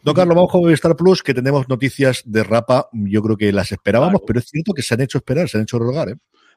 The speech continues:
Speaker 3: Bueno, pero, eh, requete merecidísimo. Rapa se ha ganado la renovación en Movistar Plus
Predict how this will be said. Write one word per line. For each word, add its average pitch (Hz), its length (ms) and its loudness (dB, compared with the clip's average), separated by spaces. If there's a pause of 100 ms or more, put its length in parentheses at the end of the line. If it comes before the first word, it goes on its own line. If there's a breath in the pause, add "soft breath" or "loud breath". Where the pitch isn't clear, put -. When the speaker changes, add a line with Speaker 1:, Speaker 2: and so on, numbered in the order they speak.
Speaker 3:
Bueno, 156 240 -2
pero, 110 800 -6
eh, 113 180 -6
requete 113 440 -8
merecidísimo. 113 720 -8 (100)
Rapa 120 240 -8
se 135 120 -14
ha 127 40 -8
ganado 127 300 -8
la 131 60 -8
renovación 123 560 -8
en 131 80 -6
Movistar 117 320 -10
Plus 151 320 -6